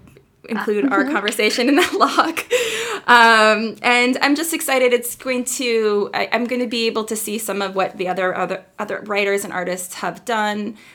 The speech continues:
Speaker 1: with this project here in Dec-, I think it's December is when it culminates, although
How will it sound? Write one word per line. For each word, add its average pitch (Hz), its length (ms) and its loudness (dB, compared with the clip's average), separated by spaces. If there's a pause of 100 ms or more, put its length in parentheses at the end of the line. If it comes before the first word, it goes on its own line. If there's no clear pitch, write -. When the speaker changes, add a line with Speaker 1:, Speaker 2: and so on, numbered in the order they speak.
(160)
Speaker 1:
with 202 120 -4
this 202 160 -2
project 190 640 2
here 185 200 -2
in 180 160 -4
Dec-, - 360 -10
I 190 80 -12
think 208 180 -10
it's 190 120 -10
December 185 520 -4
is 175 160 -4
when 175 140 -8
it 175 240 -12 (180)
culminates, 185 600 -6
although 180 460 -2